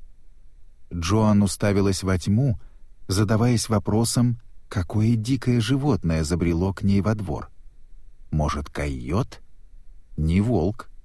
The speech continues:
Они обитали чуть севернее. Она слышала, что местные замечали рысей, но своими глазами их не видела — и не помнила, чтобы собаки с ними конфликтовали. Вздохнув,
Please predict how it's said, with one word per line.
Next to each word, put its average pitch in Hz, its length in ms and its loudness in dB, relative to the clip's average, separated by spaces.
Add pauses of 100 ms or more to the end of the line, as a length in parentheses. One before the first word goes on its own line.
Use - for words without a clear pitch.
(280)
Они 73 280 -2
обитали 95 500 2
чуть - 220 -2
севернее. 71 720 -2 (840)
Она 98 240 4
слышала, 107 540 0
что - 180 -4
местные 92 540 2
замечали 92 580 2
рысей, - 580 -2 (680)
но 113 200 6
своими 107 480 4
глазами 101 540 2
их 101 240 2
не 143 160 4
видела — - 480 -2 (460)
и 73 180 0
не 87 220 4
помнила, 76 540 0
чтобы 78 300 -4
собаки 80 720 -2
с - 140 -6
ними 82 240 2
конфликтовали. 85 840 -2 (1300)
Вздохнув, 107 760 0